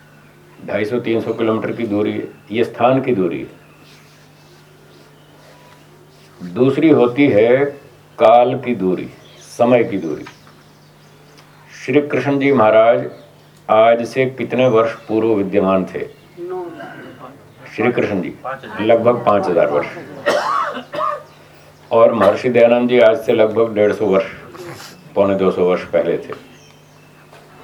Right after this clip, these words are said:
Speaker 1: तो श्री कृष्ण जी में और हम में पाँच हजार वर्ष की दूरी है,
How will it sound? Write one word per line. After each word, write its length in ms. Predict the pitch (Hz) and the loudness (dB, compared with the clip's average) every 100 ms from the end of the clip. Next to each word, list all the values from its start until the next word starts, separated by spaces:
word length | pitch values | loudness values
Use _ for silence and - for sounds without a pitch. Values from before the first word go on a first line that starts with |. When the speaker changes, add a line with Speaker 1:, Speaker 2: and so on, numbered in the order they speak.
| - - - | -20 -20 -4
Speaker 1:
तो 100 | 143 139 | 0 0
श्री 280 | - 123 127 | 0 -2 -2
कृष्ण 300 | 127 139 131 | -2 -2 0
जी 140 | 135 | 0
में 140 | 139 147 | 2 4
और 200 | 147 147 | 4 2
हम 320 | - 101 123 101 | -2 2 2 2
में 140 | 82 - - - _ _ - | -2 -8 -20 -20 _ _ 0
पाँच 400 | 120 143 156 - | 2 4 2 2
हजार 340 | 107 113 127 | 4 6 6
वर्ष 280 | - 104 - | 6 2 0
की 160 | - | -6
दूरी 340 | - 98 92 | -4 -2 -2
है, 80 | 71 | -4